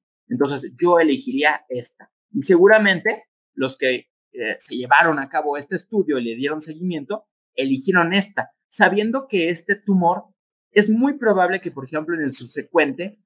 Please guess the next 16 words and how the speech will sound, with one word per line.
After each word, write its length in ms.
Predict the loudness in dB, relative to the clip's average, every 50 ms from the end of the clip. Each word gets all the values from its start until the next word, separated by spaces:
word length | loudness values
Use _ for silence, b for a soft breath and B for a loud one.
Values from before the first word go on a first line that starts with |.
| _
al 180 | -2 0 0 0
no 100 | 0 -2
estar 340 | -2 -4 -2 -2 -4 -4 -6 -12 _
quizás 400 | -12 -4 0 2 2 2 0 -6
distendido, 720 | -14 -14 -8 -6 -6 -6 -4 -4 -4 -4 0 2 2 0 0
distinto 420 | -2 -6 -4 -4 -2 -2 0 -2
distendido 480 | -2 -4 -6 -8 -10 -8 -6 -2 0 0
al 60 | 0
estómago, 640 | 0 -2 0 -2 0 0 0 -2 -4 -4 -8 -8 _ _ _ _
ya 140 | _ 2 2
no 160 | 4 2 0
se 160 | -2 -2 -4
va 100 | -4 -2
a 40 | -2
ver 160 | -2 -2 -4
semejante. 760 | -4 -6 -6 -6 -8 -6 -2 0 0 0 0 0 -2 -6 -8